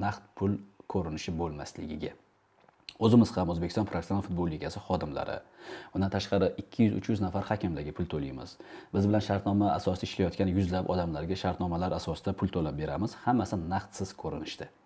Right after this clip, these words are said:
Naqd pul bu juda zo'r narsa emas. Ayniqsa futbolda juda ham ko'plab g'irromliklar, juda ham ko'plab, e, korrupsion holatlar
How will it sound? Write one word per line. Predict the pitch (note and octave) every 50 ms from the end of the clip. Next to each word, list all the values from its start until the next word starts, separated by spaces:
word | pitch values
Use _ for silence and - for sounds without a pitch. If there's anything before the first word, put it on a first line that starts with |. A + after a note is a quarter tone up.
| _ - - - - - - - _ _ -
Naqd | A2 B2 - - -
pul | - B2+ G2+
bu | G#2
juda | F#2+ F#2 G2 F#2+ G2
zo'r | F2 G2 F#2+
narsa | F2+ E2+ E2+ D#2+ - - D#2
emas. | C2 A#1+ A#1+ - - - - - _ _ _ -
Ayniqsa | - A2 G2+ F2+ - - G2
futbolda | - - G2+ G2 F#2+ F2+ B1+ B1 D2 D#2 - - - - - - - - - -
juda | G2+ G2 B2+ B2
ham | -
ko'plab | - G2+ F2 F#2 F2+ F2
g'irromliklar, | F#2+ G#2+ A#2 A#2+ A2+ G2 E2+ D#2+ D#2 - D#2 D#2 C#2+ C2+ - - - -
juda | F#2 F#2+ A2
ham | A2 G2+
ko'plab, | - - F#2+ - G2 G2 G2 -
e, | - D#2 D#2+ D#2 -
korrupsion | - A2 A#2 A2+ - - - G2 G2+
holatlar | F#2+ - - G2 F#2 F2 - -